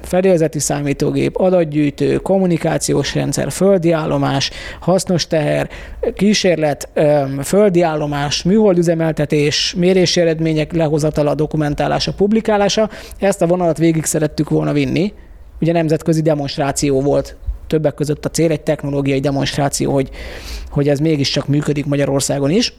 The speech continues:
Viszont közben eltelt jó néhány év, nyolc év a maszat egy fejlesztésének elkezdett-,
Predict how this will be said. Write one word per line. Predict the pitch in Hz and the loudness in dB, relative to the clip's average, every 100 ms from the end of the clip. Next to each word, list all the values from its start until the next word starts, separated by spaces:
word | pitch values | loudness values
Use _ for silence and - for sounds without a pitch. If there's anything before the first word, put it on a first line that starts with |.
| - - - - - - - - | -18 -20 -20 -20 -20 -18 -18 -4
Viszont | 156 214 - 165 214 - - - - - | 0 2 2 0 0 -6 -18 -20 -16 0
közben | 202 196 220 | 2 2 2
eltelt | 165 160 185 170 | 2 2 2 2
jó | 160 | 2
néhány | 160 151 160 | 2 0 0
év, | 135 131 - - - - - - | -2 -2 -4 -14 -16 -14 -14 -6
nyolc | 147 135 123 | 0 0 0
év | 143 127 - - - - - - - - | -2 -4 -4 -8 -14 -16 -16 -16 -16 -10
a | - | -4
maszat | 139 139 143 | 0 0 0
egy | 143 135 - - - | 0 -2 -6 -14 -10
fejlesztésének | - 151 147 135 147 139 151 139 - | -2 0 0 -2 -2 -2 -2 -4 -2
elkezdett-, | 147 139 - 131 143 - | -2 -2 -2 -2 -2 -4